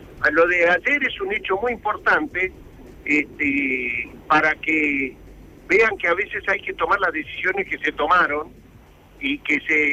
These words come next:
y, y, y ojalá que continúen los días que, que siguen para mostrarle a, a, a, a la, a los argentinos y al mundo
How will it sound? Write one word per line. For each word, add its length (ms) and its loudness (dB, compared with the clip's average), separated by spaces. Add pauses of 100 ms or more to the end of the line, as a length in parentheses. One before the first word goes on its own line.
(180)
y, 260 -6
y, 380 -8
y 40 0
ojalá 340 2
que 160 -8
continúen 680 2
los 160 -2
días 300 0
que, 420 -4
que 220 -6
siguen 340 -2 (520)
para 560 2 (420)
mostrarle 800 0 (140)
a, 360 0
a, 320 -4
a, 520 -4
a 60 0
la, 220 0 (100)
a 80 -2
los 180 -2
argentinos 680 0 (100)
y 60 4
al 100 2
mundo 520 2